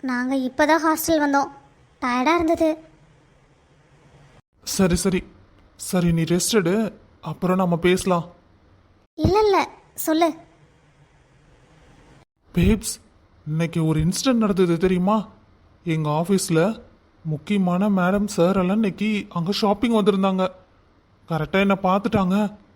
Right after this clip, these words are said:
Speaker 2: ஏன் வந்த, எதுக்கு வந்துன்னு ஆயிரத்தெட்டு கொஸ்டின். என்னால சமாளிக்கவே முடியல போ.
Speaker 1: அப்புறம் சொல்ல வேண்டியதானே, நான் என் கேர்ள் ஃப்ரெண்டுக்காக வந்தேன்னு.
Speaker 2: என்னை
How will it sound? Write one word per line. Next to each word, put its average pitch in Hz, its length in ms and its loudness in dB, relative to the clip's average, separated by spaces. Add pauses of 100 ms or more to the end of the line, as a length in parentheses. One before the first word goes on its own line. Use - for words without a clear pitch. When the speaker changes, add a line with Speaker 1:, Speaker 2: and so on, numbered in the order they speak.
(640)
Speaker 2:
ஏன் 185 180 2
வந்த, 170 160 2 (180)
எதுக்கு 202 260 -2
வந்துன்னு 208 320 0
ஆயிரத்தெட்டு 233 480 0
கொஸ்டின். 202 340 -2 (800)
என்னால 151 300 -2 (120)
சமாளிக்கவே 202 640 2
முடியல 208 320 2
போ. 208 80 4 (1200)
Speaker 1:
அப்புறம் 330 420 2 (680)
சொல்ல 339 320 -2 (100)
வேண்டியதானே, 339 420 0 (540)
நான் 277 220 0
என் 262 140 -2
கேர்ள் 302 180 2
ஃப்ரெண்டுக்காக 294 540 0
வந்தேன்னு. 262 320 -2 (2750)
Speaker 2:
என்னை 175 160 2